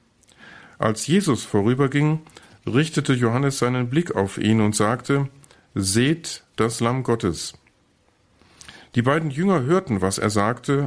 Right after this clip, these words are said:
und folgten Jesus. Damit hat der Johannesevangelist,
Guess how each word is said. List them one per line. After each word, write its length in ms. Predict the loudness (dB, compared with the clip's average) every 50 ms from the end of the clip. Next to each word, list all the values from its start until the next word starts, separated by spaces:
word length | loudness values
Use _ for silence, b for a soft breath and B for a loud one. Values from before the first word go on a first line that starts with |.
| -4 -2
und 180 | -2 -2 -2 0
folgten 460 | 0 0 0 0 -2 -4 -4 -4 -2
Jesus. 500 | -2 -2 -4 -4 -6 -8 -10 -14 -16 -20 -20 _ _ _ _ _ _ _ _ _ _ _ _ _ _ _ _ _ _ _ _ _ _ _ _ _ _ _ -20 B B B B B B B B B B B B
Damit 320 | -2 0 2 2 0 0 0
hat 240 | -4 -4 -2 -2 -2
der 60 | 0
Johannesevangelist, 1200 | 0 2 2 2 2 2 0 0 -2 -2 0 0 0 2 2 2 2 2 2 0 -2 -4 -8 -14